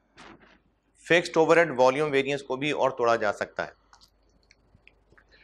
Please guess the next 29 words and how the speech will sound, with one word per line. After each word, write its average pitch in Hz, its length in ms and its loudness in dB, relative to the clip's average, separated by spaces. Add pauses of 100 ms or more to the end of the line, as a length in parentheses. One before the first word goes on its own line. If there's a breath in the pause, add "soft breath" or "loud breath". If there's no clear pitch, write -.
(120 soft breath)
अच्छा, 143 180 4
स्टूडेंट 160 340 4
ने 185 100 6
कब 175 260 4
तोड़ना 170 260 4
है 175 360 -2
बताया 139 340 2
होगा 123 220 2
सवाल 98 360 -4
में, - 60 -20 (1700)
जब 131 160 4
नाम 131 320 4
लेके 165 240 2
पूछे 156 280 -2
होंगे 170 180 2
ना, 196 100 0
"जो 175 120 -2
मैं 170 80 2
इसको 175 180 -2
तोड़ूंगा", 139 460 2 (340)
तो 180 120 6
तोड़ना 113 340 2
है, 101 60 2
वरना 120 240 0
overhead 135 420 0
volume 123 280 -2
variance 113 280 -6
काफी 95 280 -8
है। - 180 -20